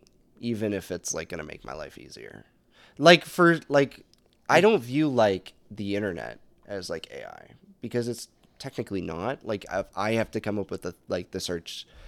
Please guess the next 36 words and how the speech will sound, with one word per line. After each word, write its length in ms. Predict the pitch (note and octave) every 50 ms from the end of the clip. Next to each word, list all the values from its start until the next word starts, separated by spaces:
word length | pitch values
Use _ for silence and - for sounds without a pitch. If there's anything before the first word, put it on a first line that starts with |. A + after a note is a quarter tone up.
| - - - - -
like, 200 | - G2+ F#2+ -
for 360 | - - G2+ G2 F2+ F2+ F2+ -
a 100 | A2 G2+
synonym 460 | - - G#2+ F#2+ F#2+ F2 D#2 C#2+ C#2
if 160 | C#2+ D2 -
I 60 | -
wanna 180 | D#2+ D2+ D2+ D#2+
use 220 | E2+ E2+ D#2+ -
it 120 | - C2 -
in 160 | C#2+ D#2 D2+
a, 60 | D2 - - -
in 140 | - G2+ F#2+
a 60 | E2+
piece, 440 | - - F2 C#2+ - - - - -
or 240 | - E2+ E2+ D#2 C2+ A#1
I 80 | D#2+ F#2
wanna, 400 | G2 G2+ G#2 G#2 G2 G2 F#2+ F#2 - - - - - - - - _ _ _ _ -
uh, 300 | G2 F#2+ F#2 F2+ E2+ - -
I, 320 | G2+ G#2+ G#2+ G#2 G#2 - -
if 180 | A2 G#2+ -
I 140 | G#2+ G#2 G#2+
come 200 | G#2 - A2 G#2+
up 140 | G#2+ G2 -
with 140 | G#2+ F#2+ G#2
an 80 | G2
original 380 | F#2+ F#2 F#2 F#2+ - - F#2+ F2
thought, 200 | - F#2+ F#2 -
I 80 | F#2 G2
wanna 160 | G2 G2+ F#2+
be 100 | E2+ F#2
able 140 | F2+ - F#2+
to 80 | F2+
type 320 | E2+ - - F#2 F2 - -
it 80 | -
in. 380 | E2+ G2 E2+ C#2 C2 - - - _ _ _ - - _ _ _ _
But 280 | - A2 G#2+ G2 F#2+ -